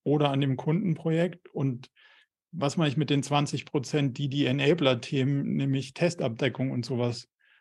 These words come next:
brauchen, wo preise ich denn die ein? Ah, hm, muss ich, die gehen ja auch irgendwie von dem Kontingent weg. Also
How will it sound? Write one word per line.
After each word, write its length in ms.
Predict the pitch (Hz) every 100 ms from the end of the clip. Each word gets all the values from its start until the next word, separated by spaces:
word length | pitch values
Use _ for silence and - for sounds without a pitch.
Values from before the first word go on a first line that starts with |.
| _ -
brauchen, 680 | - 117 123 - 139 139
wo 100 | 135
preise 460 | - - 143 143 127
ich 120 | 123
denn 140 | 131 123
die 220 | 156 190
ein? 500 | 120 113 131 202 226 _ _ _ _ _ _ _ _ _ _ _
Ah, 300 | 131 139 107
hm, 340 | 135 120 98 -
muss 200 | 123 113
ich, 80 | -
die 260 | 139 131
gehen 140 | 135 139
ja 100 | 147
auch 160 | 185
irgendwie 300 | 139 123 123
von 160 | 113 135
dem 120 | 127
Kontingent 600 | 120 131 123 123 117 117
weg. 300 | 123 143 - -
Also 380 | 139 127 123